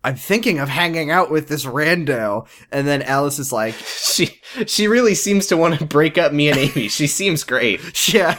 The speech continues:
Speaker 1: yeah, she's like the
Speaker 2: I'm,
Speaker 1: audience
Speaker 2: I'm on her
Speaker 1: surrogate.
Speaker 2: side after that.
Speaker 1: She's the audience surrogate.
Speaker 2: Yeah.
Speaker 1: That's why no one
Speaker 2: We're all
Speaker 1: notices
Speaker 2: pregnant.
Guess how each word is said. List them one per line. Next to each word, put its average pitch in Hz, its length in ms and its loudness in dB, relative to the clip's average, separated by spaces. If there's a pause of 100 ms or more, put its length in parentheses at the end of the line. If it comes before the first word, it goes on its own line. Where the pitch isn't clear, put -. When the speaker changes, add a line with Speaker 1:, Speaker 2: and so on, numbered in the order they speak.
Speaker 1:
yeah, 156 200 -2
she's 139 260 -6
like 143 220 -4
the 160 80 2
Speaker 2:
I'm, 147 280 4
Speaker 1:
audience 143 120 4
Speaker 2:
I'm 202 80 4
on 170 140 6
her 113 100 -2
Speaker 1:
surrogate. - 20 -10
Speaker 2:
side 104 280 -4
after 98 280 -4
that. 110 180 0
Speaker 1:
She's 214 140 2
the 202 100 2
audience 147 400 2
surrogate. 107 520 -4 (500)
Speaker 2:
Yeah. 101 320 0 (240)
Speaker 1:
That's 139 180 -4
why 147 140 0
no 135 160 0
one 135 100 0
Speaker 2:
We're 131 80 4
all 143 120 4
Speaker 1:
notices 110 260 0
Speaker 2:
pregnant. 110 260 -2